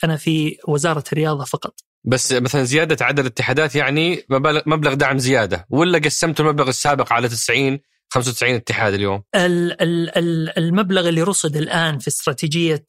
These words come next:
Speaker 1: آه، دعم الاتحادات رصد على ال-، الاتحادات الجديدة اللي، اللي تم الوصول لها، وفعلا تم ارتقاء من اثنين وثلاثين اتحاد في العام ألفين وخمسطاش إلى تقريبا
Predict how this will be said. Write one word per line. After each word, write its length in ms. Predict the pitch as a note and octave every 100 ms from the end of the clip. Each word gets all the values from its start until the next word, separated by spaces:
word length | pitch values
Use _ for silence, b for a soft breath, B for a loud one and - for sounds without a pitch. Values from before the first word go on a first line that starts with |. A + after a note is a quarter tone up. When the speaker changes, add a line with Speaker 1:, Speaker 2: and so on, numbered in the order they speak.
| -
Speaker 1:
آه، 120 | E3
دعم 260 | D#3 D#3+ D#3+
الاتحادات 680 | D3+ - D3 D#3 D#3+ C4+ A#3+
رصد 280 | A3 F#3 D#3
على 440 | D#3+ E3 E3 E3+ -
ال-، 300 | D#3 D3+ D3+
الاتحادات 680 | D3+ - E3 E3 D#3+ D#3+ D3+
الجديدة 460 | C3+ D#3+ E3+ D3+
اللي، 400 | D3 C#3+ D3 D3+
اللي 500 | C#3+ D3 D3 D3+ D#3+
تم 360 | D#3 - D#3+ D3+
الوصول 480 | D3+ D#3 - E3+ D#3+
لها، 300 | E3+ D4 D4
وفعلا 440 | - E3+ F3 D#3
تم 180 | D3 D#3+
ارتقاء 500 | D#3 D#3 D#3+ D#3+ D#3+
من 200 | D3+ D3+ B B B -
اثنين 260 | - F#3
وثلاثين 400 | E3+ E3 D3 F3
اتحاد 440 | D#3 - - D#3 C#3
في 100 | D3+
العام 280 | C#3+ D#3 D#3+
ألفين 260 | D3 E3+
وخمسطاش 680 | D#3 D#3+ D#3 - A3 C#4 -
إلى 180 | F#3+ F3+
تقريبا 480 | F3+ F#3 F3 F3+